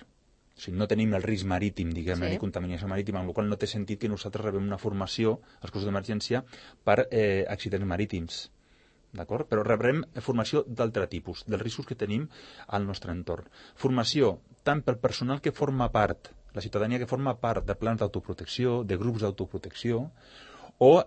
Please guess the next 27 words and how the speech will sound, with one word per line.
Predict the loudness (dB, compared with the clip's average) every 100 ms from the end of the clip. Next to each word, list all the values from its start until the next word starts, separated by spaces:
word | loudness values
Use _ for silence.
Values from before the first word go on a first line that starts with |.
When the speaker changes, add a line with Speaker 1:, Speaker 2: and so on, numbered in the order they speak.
| -2
Speaker 1:
del | 0 4 6 6 4 2
personal | -2 -2
que | -2
treballa | 2 2 2
en | 0
empreses | 0 -2 0
o |
en | -4
activitats | -4 -2 0 0 2 0
que | 0
tenen | -2 -2
aquest | -4 -6
tipus | -2 0
de | 0
riscos, | -4 -4 -6 -8 -12 -6
com | 2 4
formació | 4 2 2 2
pel | 2 2
por-, | -4 -4
pels | -6 -4
propis | -2 -2 -4
cossos | -4 -4 -2
d'emergència | -4 -4 -2 -4 -2 -6 -6 -18 -8
que | 0
han | 2
d'actuar | 2 0 0 2
davant | 2 0 -2 -6